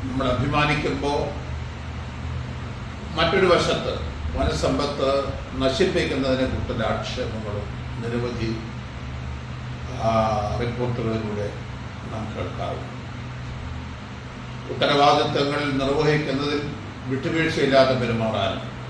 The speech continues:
കേരളത്തിൻ്റെ വനസമ്പത്ത് ഏറ്റവും വലിയൊരു ദേശീയ സമ്പത്താണ് എന്ന വിശ്വാസത്തോടുകൂടെ വനത്തെ സംരക്ഷിക്കുക, വനത്തിൻ്റെ എക്സ്പ്ലോയിറ്റേഷൻ വിവേകപൂർണമായി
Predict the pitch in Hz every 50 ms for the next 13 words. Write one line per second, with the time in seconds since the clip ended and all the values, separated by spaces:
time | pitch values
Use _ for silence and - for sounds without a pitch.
0 | - - - - - - - - - - - - - - - - - - - -
1 | 143 147 156 160 160 170 165 - - 156 151 147 151 151 151 151 151 147 135 131
2 | 127 127 139 156 - - 135 131 147 143 - - 143 139 139 139 139 131 - -
3 | - - - - - - - - - - - - - - - - - 165 160 -
4 | 185 180 170 165 160 160 165 160 156 156 156 156 156 151 160 180 180 - - 175
5 | 170 170 160 - - 139 139 143 151 156 151 - 170 165 - 135 135 135 135 -
6 | 127 123 131 131 127 123 123 123 123 131 127 123 - - 127 123 123 120 120 -
7 | 120 - 123 - 123 123 - - - - - - - - - - - - - -
8 | - - 127 131 139 143 139 - 143 135 - 131 127 131 139 131 - - 139 127
9 | - 143 135 139 143 147 143 143 - - - - - - - - - - - -
10 | - - - - - - - - - - - - - 151 143 151 156 - - -
11 | - 139 147 143 139 135 131 135 - - - - 139 123 - - - 151 151 165
12 | 165 170 160 156 165 156 160 - 151 131 - - - - - - - - - -
13 | - - - - - 127 147 165 180 185 175 190 170 165 165 165 156 151 143 139
14 | 135 135 135 135